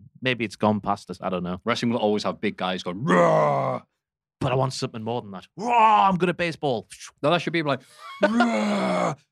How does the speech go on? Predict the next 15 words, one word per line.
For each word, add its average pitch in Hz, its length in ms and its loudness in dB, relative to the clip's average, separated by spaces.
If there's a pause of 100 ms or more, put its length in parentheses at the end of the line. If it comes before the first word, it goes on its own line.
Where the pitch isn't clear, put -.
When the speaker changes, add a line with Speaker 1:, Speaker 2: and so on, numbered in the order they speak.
Speaker 2:
Hello, 113 400 -2
uh, 92 300 -2
I'm, - 260 -2
Speaker 1:
<laughs> - 680 0 (800)
Speaker 2:
I - 60 -8
have - 40 -8
a 80 60 -14
P 95 160 -4
H 95 180 -6
D 123 220 -4
in 98 80 -4
wrestling." 107 640 -4
<laughs> - 1600 -8
Backstage, 160 600 0
Seth - 320 -2